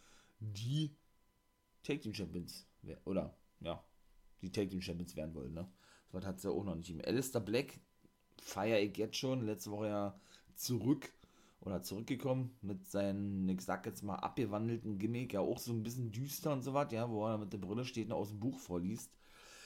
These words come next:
Ja, hätte man schon erwarten können, dass der eigentlich entlassen wird, wa? Im, im Zuge dieser, ich sag jetzt mal, Mini-Entlassungswelle. Vielleicht haben sie ja auch wirklich schon mehr Leute rausgeschmissen, die sind aber noch nicht an der Öffentlichkeit gekommen. Man denkt ja eigentlich immer, ja,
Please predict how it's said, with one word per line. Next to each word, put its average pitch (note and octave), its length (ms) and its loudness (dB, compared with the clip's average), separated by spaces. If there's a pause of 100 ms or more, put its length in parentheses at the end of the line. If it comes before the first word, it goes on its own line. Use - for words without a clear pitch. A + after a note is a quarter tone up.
(640)
Ja, A2+ 80 -2 (180)
hätte C#3+ 200 4
man D#3 160 4
schon E3+ 140 2
erwarten D#3 400 6
können, D#3+ 140 6
dass B2 140 0
der A#2 120 6
eigentlich C#3 260 4
entlassen B2+ 420 0
wird, G#2+ 200 4
wa? G#2+ 260 2
Im, A2 120 0
im A2 260 -2
Zuge A#2 240 2
dieser, G#2 340 2
ich F#2+ 100 -2
sag A2 200 0
jetzt A#2 160 -6
mal, A2 120 2
Mini-Entlassungswelle. G#2+ 1300 2
Vielleicht A2+ 220 0
haben A#2 160 4
sie D3+ 80 2
ja D#3+ 60 8
auch C3+ 160 2
wirklich C#3 200 0
schon D3+ 240 2
mehr B2+ 140 2
Leute C#3 280 2
rausgeschmissen, C#3+ 680 0
die B2 160 0
sind C3 180 0
aber C3+ 140 4
noch B2 120 0
nicht C3 140 0
an G#2+ 100 2
der - 120 0
Öffentlichkeit G#2+ 480 -2
gekommen. G#2+ 340 0 (540)
Man - 100 2
denkt C#3+ 280 6
ja D#3 60 8
eigentlich D#3 220 -2
immer, D#3+ 200 2
ja, C#3+ 320 2